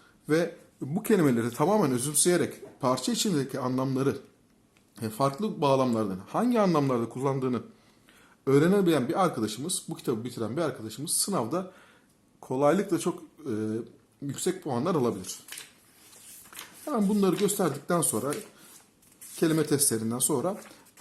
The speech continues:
gördüğümüz gibi aynı sınavdaki gibi, yabancı dil sınavlarındaki gibi close test bölümü var. Close test bölümünde, e, parçanın içerisinde geçen, e, kelimelerin boşluklarda hangi anlama geldiğini buradan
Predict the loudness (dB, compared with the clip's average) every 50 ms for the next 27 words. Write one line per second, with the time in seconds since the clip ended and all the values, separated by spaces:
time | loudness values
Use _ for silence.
0 | -20 -20 -20 -20 -20 -20 -6 2 4 4 6 6 4 2 0 0 -2 -2 0 2
1 | 4 4 4 4 4 4 6 6 6 6 4 2 2 0 -2 -2 -2 -2 -2 -4
2 | -4 -8 -16 _ _ _ _ -14 -8 -4 -2 -2 0 0 0 -2 -2 -2 -2 -2
3 | 0 -2 -2 -2 -4 -6 -6 -6 -8 -8 -10 -10 -8 -6 -6 -6 -8 -10 -20 -20
4 | _ -10 0 4 4 6 6 4 2 0 0 0 0 0 -2 -2 -2 0 0 0
5 | 0 -2 -4 -10 -20 -20 -12 -4 0 2 2 2 2 0 -2 -2 0 0 0 2
6 | 2 0 0 0 -2 -2 -2 -6 -12 -20 -12 _ -4 -2 -2 0 0 -2 0 0
7 | 0 2 2 0 0 -2 -4 -8 -18 _ _ _ _ _ _ _ _ _ _ _
8 | _ _ _ _ -20 -20 -20 -6 -2 -2 0 0 0 0 0 0 0 0 0 0
9 | 0 0 0 0 0 0 0 0 -2 -2 -4 -10 -10 -10 -8 -6 0 2 2 4
10 | 4 2 0 -2 -4 -6 -6 -4 -2 0 0 0 -2 -4 -8 -6 -6 -6 -4 -2
11 | -2 -2 -2 -2 -2 -2 -4 -4 -4 -6 -6 -6 -6 -6 -6 -6 -6 -6 -6 -6
12 | -8 -10 -18 _ -20 -20 _ _ _ _ _ -8 -6 -4 -2 -2 -4 -4